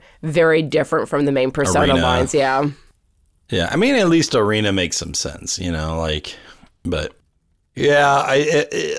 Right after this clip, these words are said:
Speaker 2: I guess I'm just, like, I wanna play Persona six. That's what it really comes down to.
Speaker 1: <laughs>
Speaker 2: Like, I just want P six.
Speaker 1: Yeah.
Speaker 2: I don't like Starfield. I don't want there to be a Starfield. I want Elder Scrolls six. I don't want there to be,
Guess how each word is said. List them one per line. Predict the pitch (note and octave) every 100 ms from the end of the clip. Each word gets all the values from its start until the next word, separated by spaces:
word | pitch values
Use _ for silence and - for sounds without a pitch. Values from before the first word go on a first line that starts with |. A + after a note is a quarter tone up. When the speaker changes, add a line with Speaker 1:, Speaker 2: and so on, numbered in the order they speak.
| -
Speaker 2:
I | C3
guess | C3 D3 -
I'm | B2+ A#2+ G#2+
just, | G2+ F#2+ -
like, | G2 F#2+ -
I | G#2
wanna | G#2+ G#2 G2
play | G2+ F#2+
Persona | - E2 D#2
six. | C#2+ - D#3
That's | F3
what | E3
it | B2
really | A2 F2+
comes | F#2 D#2+
down | - -
to. | - F3
Speaker 1:
<laughs> | -
Speaker 2:
Like, | G2 F#2
I | A2
just | G2+ G2 -
want | E2+ E2 - - - -
P | - D#2
six. | - D2 - - _ -
Speaker 1:
Yeah. | E3+ F3+ F3+ F3
Speaker 2:
I | F#3
don't | A2
like | G2+ F#2+
Starfield. | - F#2 E2+ - F#2+ F2 F2 E2+
I | F#2
don't | G2+
want | F#2+ F2+
there | - F2
to | E2+
be | F2+
a | E2+
Starfield. | - E2+ D#2+ F#2 D#2
I | F#2
want | F2+ F#2 E2+ F2+ -
Elder | F2 E2
Scrolls | - E2+ D2
six. | - - - - -
I | F2+ F2 E2+ - _ -
don't | A2+ A2+
want | B2 A2
there | A2
to | G2
be, | F#2 E2+ E2+ F2+ F2 -